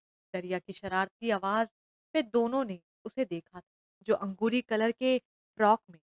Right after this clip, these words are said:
बहुत जाजिब नजर लग रही थी। वशमा ने उसके पहलू में खड़े अरसलान को देखा, जो उसे ही देख रहा था। "भाई?" वशमा कहते हुए स्टेज से खड़ी हुई थी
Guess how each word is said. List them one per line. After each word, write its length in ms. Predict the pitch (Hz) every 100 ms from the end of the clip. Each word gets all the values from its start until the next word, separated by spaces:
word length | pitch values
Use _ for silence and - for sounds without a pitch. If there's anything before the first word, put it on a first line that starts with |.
| _ -
बहुत 320 | 240 311 -
जाजिब 420 | 220 214 - 233
नजर 220 | 214 220 240
लग 240 | 175 185 -
रही 200 | 180 214
थी। 240 | - 165 _ _ _ _ 262
वशमा 300 | 269 294 302
ने 100 | 302
उसके 280 | 262 -
पहलू 360 | 285 226 220 240
में 140 | 254
खड़े 440 | 247 220 220 247 240 _ _ _
अरसलान 460 | 214 214 226 202 220
को 160 | -
देखा, 340 | 196 160 _ 156 _ _
जो 120 | 208 190
उसे 200 | - 226
ही 160 | 233
देख 280 | 226 180 196 -
रहा 200 | 185 170
था। 200 | _ _ _ _
"भाई?" 380 | 165 190 233 339 _ _ _ _ -
वशमा 300 | 294 339 339
कहते 320 | 262 247 277
हुए 260 | 247 277 254
स्टेज 340 | - 233 240 -
से 80 |
खड़ी 300 | 262 - 202
हुई 200 | 214 -
थी 200 | 170 _